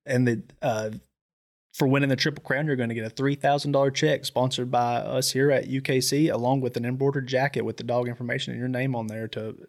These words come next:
to, uh, remember that win always. Uh, and that's gonna be presented at Winter Classic the following year in front of all your peers. Um,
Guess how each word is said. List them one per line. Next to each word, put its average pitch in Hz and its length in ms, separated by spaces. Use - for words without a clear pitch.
to, 110 240
uh, 113 220
remember 123 460
that 117 320
win 120 280
always. 127 540
Uh, 117 240
and 117 160
that's 123 160
gonna 120 120
be 117 120
presented 120 340
at 113 140
Winter 123 180
Classic 123 420
the 107 80
following 117 440
year 117 300
in 131 140
front 117 180
of 113 80
all 113 120
your 113 140
peers. 117 440
Um, 110 580